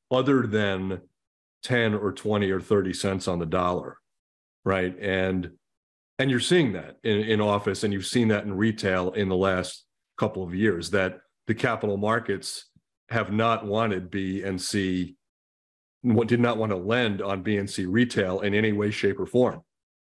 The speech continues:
And what happened was either we had extend and pretend, or these assets were sold to the likes of Namdar or Cohen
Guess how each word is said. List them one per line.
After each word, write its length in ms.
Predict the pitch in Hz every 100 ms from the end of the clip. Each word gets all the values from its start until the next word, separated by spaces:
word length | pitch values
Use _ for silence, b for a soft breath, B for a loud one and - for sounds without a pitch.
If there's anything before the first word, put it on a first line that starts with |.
| _ _ _ _ _ _
And 400 | 110 110 101 92 b b b b
what 180 | 107 98
happened 400 | 120 120 123 107
was 400 | 104 104 98 -
either 600 | 113 123 104 95 98 _ _ _ _ -
we 160 | 110
had 260 | 110 104 - 113
extend 400 | - - 110 104
and 100 | 92
pretend, 440 | 95 107 101 98
or 320 | 107 110 110 98
these 220 | 98 98
assets 420 | 104 101 98 -
were 120 | 95
sold 440 | - 110 101 98 87 B B _ _ _ -
to 100 | 107
the 80 |
likes 340 | 98 98 95 -
of 100 | 87
Namdar 720 | 98 101 101 98 95 92 92
or 160 | 90 82
Cohen 720 | - 135 117 104 95 90 90